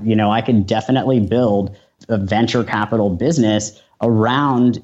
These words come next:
this, this person's ability to drive successful outcomes for companies in the way that a large corporate would. And so it,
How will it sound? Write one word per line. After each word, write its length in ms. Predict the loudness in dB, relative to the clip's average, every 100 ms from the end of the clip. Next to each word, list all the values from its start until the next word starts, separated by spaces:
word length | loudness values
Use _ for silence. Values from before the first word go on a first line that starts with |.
| -6
this, 440 | -2 0 -2 -4
this 220 | -2 -2
person's 440 | 0 -4 0 0 0
ability 680 | -2 -2 0 0 0 2 0
to 400 | -2 0 2 4
drive 540 | 4 2 0 -2 -4
successful 540 | -4 -4 -4 -4 -2 -2
outcomes 360 | -2 -2 -2
for 140 | -2 -2
companies 420 | 0 2 0 2
in 140 | 0
the 80 | 0
way 360 | 0 0 0 0
that 140 | 0
a 80 | 0
large 520 | 0 0 0 -2 -4
corporate 440 | -4 -4 -2 -4 -2
would. 380 | -2 -4 -8 -12 _ _ -6
And 240 | -2 0
so 460 | 0 -2 0 0 0
it, 280 | 0 -2